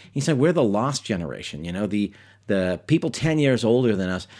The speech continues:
they could kind of quit in two thousand eight, two thousand ten. They were, they could call it early retirement. And then there were the younger people who were just coming in with this deal from the get-go. And then we were the ones who kinda came in. Like, when I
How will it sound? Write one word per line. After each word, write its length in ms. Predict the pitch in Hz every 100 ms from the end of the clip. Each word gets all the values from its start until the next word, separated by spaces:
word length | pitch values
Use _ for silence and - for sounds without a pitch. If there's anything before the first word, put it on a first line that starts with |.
| -
they 120 | 131 156
could 220 | 170 131
kind 580 | - - 139 143 143 135
of 140 | 110
quit 340 | - 127 - -
in 280 | 104 95 90 - - _ -
two 120 | 131
thousand 360 | 127 107 104
eight, 220 | 90 92 -
two 140 | 104
thousand 340 | 92 90 90
ten. 320 | 80 85 90 87
They 140 | 98
were, 260 | 98 92 - - - -
they 100 | 147
could 140 | 135
call 220 | - 120
it 40 | 110
early 240 | 110 98
retirement. 600 | 87 87 85 82 82 82 - - _
And 200 | 110 110
then 120 | 113
there 100 | 113
were 140 | 107 101
the 100 | 98
younger 340 | 98 165 214
people 240 | 214 143 98
who 60 |
were 80 | 104
just 160 | 95 -
coming 260 | 127 110
in 340 | 107 107 104 92 _ _ _ _ _ _ _ _ _
with 200 | 113 113
this 180 | 92 120
deal 320 | 98 113 110
from 160 | 101 98
the 80 | 87
get-go. 560 | 131 131 - 76 65 -
And 100 | 101
then 240 | 107 98
we 220 | 120 175
were 100 | 175
the 100 | 120
ones 240 | 107 98 98
who 60 |
kinda 260 | 98 110 98
came 220 | - 107
in. 100 | 117
Like, 140 | 107 113
when 120 | 117
I 180 | 170